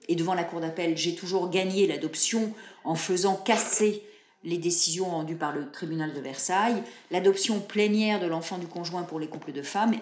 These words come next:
est aujourd'hui possible dès lors que le dossier, il est correctement fait.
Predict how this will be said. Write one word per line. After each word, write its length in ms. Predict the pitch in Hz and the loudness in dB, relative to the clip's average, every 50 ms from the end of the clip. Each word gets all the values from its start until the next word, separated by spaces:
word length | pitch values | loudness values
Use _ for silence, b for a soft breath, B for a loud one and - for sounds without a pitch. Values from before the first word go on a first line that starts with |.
| - - | 0 2
est 440 | 190 190 185 180 175 - - - - - - | 4 4 6 4 2 0 0 -4 -10 -12 -10
aujourd'hui 680 | 156 156 156 151 156 151 156 180 208 220 214 208 165 | -6 -4 -4 -4 -4 -4 -4 -2 0 2 2 2 0
possible 580 | 139 - - 180 175 - - - 247 214 165 - | -2 -2 -4 -4 -2 -2 0 0 0 0 0 0
dès 80 | 165 | 0
lors 260 | 151 160 165 165 - - | 2 2 2 2 0 -4
que 80 | 160 | -8
le 60 | 151 | -8
dossier, 380 | 147 151 151 - - - 196 196 | -6 -4 -2 0 0 2 0 0
il 140 | 185 151 143 | 0 -2 -4
est 200 | 139 139 - - | -6 -8 -10 -8
correctement 480 | - 165 160 160 160 - 165 156 156 | -4 -2 -2 -2 -2 -4 -2 -2 -4
fait. 260 | 160 - - - - | -4 -6 -8 -8 -8